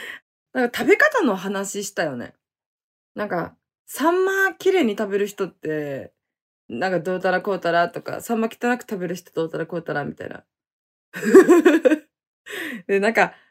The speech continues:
あのね、食べ方とか、そういう、なんだろう、普段の癖っていうの、そういうのって結構性格とか性癖とか私で出ると思うんだよね。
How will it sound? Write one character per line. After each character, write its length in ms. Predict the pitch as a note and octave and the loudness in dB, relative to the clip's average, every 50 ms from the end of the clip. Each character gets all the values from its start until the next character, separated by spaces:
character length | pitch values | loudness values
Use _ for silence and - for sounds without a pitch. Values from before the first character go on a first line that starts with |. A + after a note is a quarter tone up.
| _ _ _ _ _ _ _ | _ _ _ _ _ _ _
あ 120 | - A3 | 0 2
の 100 | A#3 A3+ | 4 4
ね、 540 | A3+ A#3+ B3 B3 A3+ G3+ E3 C#3+ B2 - - _ _ _ _ _ _ _ _ _ - | 6 6 6 6 6 4 2 0 -2 -4 -8 _ _ _ _ _ _ _ _ _ -12
食 180 | - F#3 G#3 F#3+ | -8 -6 0 2
べ 140 | C#4+ E4 | 2 4
方 320 | E4 F#4 F#4 F4+ - E4+ E4+ | 4 4 4 6 4 4 4
と 160 | - E4 D#4+ | 2 -2 0
か、 640 | - F#3 D3+ D3+ D3+ D3 C#3+ B2+ G#2+ - - - _ | 2 4 4 4 4 4 2 0 -2 -8 -12 -16 _
そ 380 | - - - - G#3+ G#3 G#3+ | -16 -12 -6 -4 -2 -2 0
う 20 | A3 | 0
い 80 | A3 | 0
う、 240 | G#3+ A3 A3 A3 G#3+ | 0 -2 -2 -4 -4
な 140 | G#3+ A3 A3+ | -4 -4 -4
ん 40 | A3+ | -2
だ 80 | F#3+ | -4
ろ 60 | E3+ E3+ | -4 -4
う、 20 | |
普 180 | - - C#4 D#4 | -4 -6 -4 -2
段 340 | E4+ F4 D#4+ C4 G#3+ F3+ | 0 0 0 0 -2 -2
の 460 | E3+ E3+ E3+ E3+ E3 D#3 D3 C#3 - - _ _ _ _ _ _ _ | -4 -6 -6 -6 -8 -8 -10 -12 -14 -18 _ _ _ _ _ _ _
癖 300 | - - - - F#4+ G4 | -10 -4 2 2 2 2
っ 20 | |
て 220 | G4 _ _ F#3 E3+ | 2 _ _ -2 0
い 60 | D#3+ | 0
う 100 | D3+ C#3+ | 0 -2
の、 340 | C#3+ C3 A#2+ G#2 - E2+ - | -6 -8 -8 -10 -12 -16 -18
そ 360 | - - - - C4 C#4 D4+ D#4+ | -18 -16 -8 -4 -2 0 2 2
う 60 | F4 | 2
い 60 | F#4 | 2
う 80 | F#4+ F4 | 2 0
の 180 | C#4+ A3+ G3+ | 0 -2 -2
っ 60 | G3 | -4
て 140 | - - F#3+ | -6 -8 -6
結 260 | - C4 C4+ B3+ - _ | -4 -4 -4 -4 -4 _
構 200 | - G3 F3+ F3 | 2 4 4 4
性 300 | F3 - - C4+ C#4 D4 | 2 2 2 2 2 2
格 240 | D4 D#4 - G#3 - | 2 0 -2 -2 -4
と 100 | - - | -6 -6
か 100 | - F#3 | -6 -4
性 240 | - - F3 F#3+ F3+ | -4 -2 -2 -2 -4
癖 100 | - - | -6 -10
と 100 | - - | -12 -10
か 60 | - | -8
私 260 | D#3+ D#3 D#3+ D3+ - | -8 -8 -8 -12 -8
で 140 | D#3 F3 E3 | -6 -6 -6
出 180 | D3+ D3 A#3 A3 | 0 2 2 2
る 80 | F#3 | 2
と 80 | D#3+ D#3 | -2 -6
思 100 | C3 C3+ | -8 -8
う 40 | C3 | -10
ん 40 | |
だ 60 | A2+ E2+ | -10 -10
よ 60 | D2 | -10
ね。 180 | G2 D#3+ - | -12 -12 -14